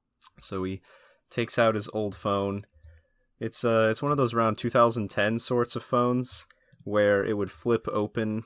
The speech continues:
like, along the lengthwise to reveal a further keyboard inside, but you still called when it was closed on the front, you know,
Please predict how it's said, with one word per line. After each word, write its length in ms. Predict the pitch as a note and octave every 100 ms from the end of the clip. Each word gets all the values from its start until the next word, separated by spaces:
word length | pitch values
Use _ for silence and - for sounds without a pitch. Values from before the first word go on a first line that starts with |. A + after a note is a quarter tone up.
| -
like, 240 | G2 F2+ -
along 360 | G2+ G2+ G2+
the 80 | F#2+
lengthwise 840 | F2 F2+ G#2 - A2+ A2 A2+ A#2
to 120 | - A2
reveal 360 | F#2+ G2+ G2
a 60 | F#2+
further 560 | - F#2+ F#2+ G2+ G2 -
keyboard 400 | - G#2 G#2 F#2+
inside, 380 | F#2+ - G2
but 120 | F#2+ F#2
you 60 |
still 220 | G2+ A2+
called 380 | G2 - F2+ F2+
when 100 | F#2+
it 60 | E2+
was 120 | E2
closed 380 | - F#2+ F2+ F2
on 80 | D#2+
the 60 |
front, 360 | - F2+ E2+ -
you 60 |
know, 240 | E2 D#2+